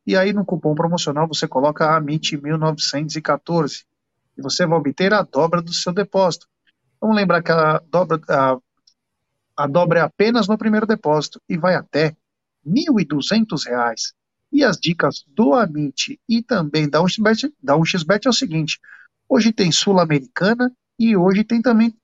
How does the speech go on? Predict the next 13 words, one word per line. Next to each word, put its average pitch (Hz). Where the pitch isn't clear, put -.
tem 269
Libertadores, 202
tem 175
Internacional 196
e 220
Bolívar 214
e 247
tem 262
o 254
jogo 196
de 233
volta 180
Estudiantes 185